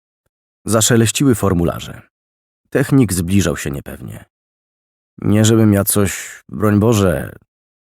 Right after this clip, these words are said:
ale golni pan sobie seteczkę czystej po tym wszystkim”, zagadał.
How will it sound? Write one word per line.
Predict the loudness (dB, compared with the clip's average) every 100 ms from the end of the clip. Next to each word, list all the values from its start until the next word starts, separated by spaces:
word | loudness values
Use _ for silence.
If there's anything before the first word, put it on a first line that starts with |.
| _
ale | 0 0 0
golni | 0 2 4 2
pan | 0 -6
sobie | -8 -8 -8
seteczkę | -8 -8 -8 -8 -8
czystej | -6 -6 -4 -8
po | -12
tym | -14
wszystkim”, | -14 -14 -16 -16 -18
zagadał. | -16 -14 -12 -14 -16